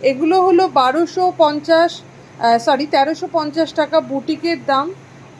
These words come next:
আরও অনেক শাড়ি আছে, ছাপা শাড়ি আছে। সুতরাং চটপট তোমরা চলে এসো, অপেক্ষা করো না একদম। শান্তি ভবন, রাধাবল্লভ রোড,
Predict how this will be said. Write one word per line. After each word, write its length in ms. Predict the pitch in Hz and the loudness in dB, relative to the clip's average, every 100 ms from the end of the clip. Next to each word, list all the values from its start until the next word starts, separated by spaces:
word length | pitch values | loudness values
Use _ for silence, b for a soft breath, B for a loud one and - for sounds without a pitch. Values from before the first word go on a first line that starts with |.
| - | -4
আরও 340 | 233 233 277 - | 0 0 0 -2
অনেক 580 | 262 285 330 381 403 - - | -2 -2 -2 -2 -2 -6 -4
শাড়ি 300 | 285 262 302 | -2 0 -2
আছে, 380 | 294 294 311 320 | -2 -4 -8 -8
ছাপা 380 | - 226 226 240 | -6 -4 -2 -4
শাড়ি 380 | - 254 277 302 | -4 -8 -4 -2
আছে। 400 | 294 - 330 427 - - - - - - - - - - | -4 -4 -4 -4 -8 -20 -20 -20 -20 -20 -20 -20 -18 -10
সুতরাং 500 | 311 320 330 370 453 466 - - - | -8 -2 0 0 0 -8 -14 -20 -4
চটপট 760 | 320 339 - - - 339 381 - - | 0 0 -2 -10 2 2 2 -2 -8
তোমরা 280 | 302 294 311 | -4 0 0
চলে 420 | 311 285 277 311 | 0 -4 -2 -2
এসো, 380 | 320 330 349 403 - - - - - - - | -4 -2 -2 -2 -6 -20 -20 -20 -20 -20 -4
অপেক্ষা 480 | 247 262 269 285 285 | -2 0 -2 -2 -2
করো 300 | 294 285 294 | 0 2 2
না 240 | 294 277 | 0 0
একদম। 360 | 233 226 320 415 440 - - - - - - - - - - - - - - - - - - - - - - - - - | -2 0 0 0 -6 -12 -20 -20 -20 -20 -20 -20 -12 -6 -4 -4 -6 -12 -8 -6 -4 -4 -4 -6 -6 -6 -6 -6 -8 -4
শান্তি 380 | 277 277 302 330 | -2 -2 -2 0
ভবন, 400 | 302 285 339 320 | 2 0 -2 0
রাধাবল্লভ 840 | 262 233 277 294 302 285 294 - | 0 0 0 0 0 2 0 2
রোড, 140 | 285 | 0